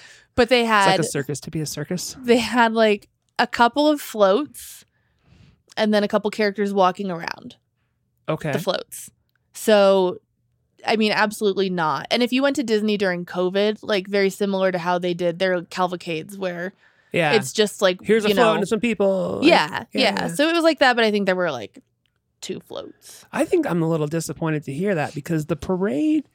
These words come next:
Speaker 2: in Paris.
Speaker 1: Yes, and this is why I feel like I,
Speaker 2: Yeah.
Speaker 1: we need to be a little choppy, is
Speaker 2: Yeah.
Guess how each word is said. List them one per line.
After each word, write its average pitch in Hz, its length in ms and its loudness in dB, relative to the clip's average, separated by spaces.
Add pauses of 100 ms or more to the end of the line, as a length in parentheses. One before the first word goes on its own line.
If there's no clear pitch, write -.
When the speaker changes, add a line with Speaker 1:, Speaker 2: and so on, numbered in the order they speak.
(720)
Speaker 2:
in 190 180 0
Paris. 151 800 -4
Speaker 1:
Yes, 302 260 2
and 254 160 2
this 269 140 2
is 277 100 -2
why 220 240 6
I 196 80 2
feel 196 160 0
like 175 140 0
I, 208 60 4
Speaker 2:
Yeah. 196 180 2
Speaker 1:
we 214 80 2
need 220 140 2
to 208 40 -2
be 220 60 2
a 208 60 6
little 202 160 2
choppy, 185 480 2
is 202 120 2
Speaker 2:
Yeah. 165 220 0